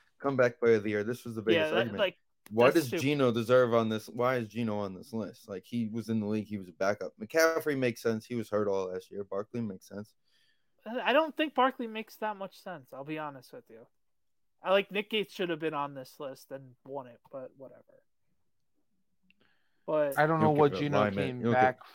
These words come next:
Speaker 3: from. But
Speaker 2: regardless,
Speaker 1: He came
Speaker 2: it's
Speaker 1: back from sitting on the bench for the last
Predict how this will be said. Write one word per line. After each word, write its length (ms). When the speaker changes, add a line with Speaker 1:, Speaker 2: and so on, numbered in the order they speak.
Speaker 3:
from. 440
But 140
Speaker 2:
regardless, 560
Speaker 1:
He 60
came 260
Speaker 2:
it's 20
Speaker 1:
back 220
from 380
sitting 400
on 120
the 80
bench 220
for 120
the 40
last 260